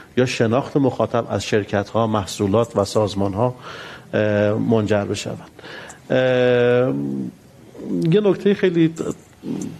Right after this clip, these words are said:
به نظرم مهمی وجود داره که، اه، نباید ازش بگذریم،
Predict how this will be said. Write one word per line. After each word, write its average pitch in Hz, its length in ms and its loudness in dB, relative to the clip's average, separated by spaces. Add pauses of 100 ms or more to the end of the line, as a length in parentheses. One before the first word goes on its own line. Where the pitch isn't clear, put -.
(140)
به 123 80 2
نظرم 135 340 0
مهمی 139 400 4
وجود 110 340 2
داره 107 220 2
که، 104 300 -2 (560)
اه، 107 100 2
نباید 120 420 2
ازش 104 340 0
بگذریم، 113 880 2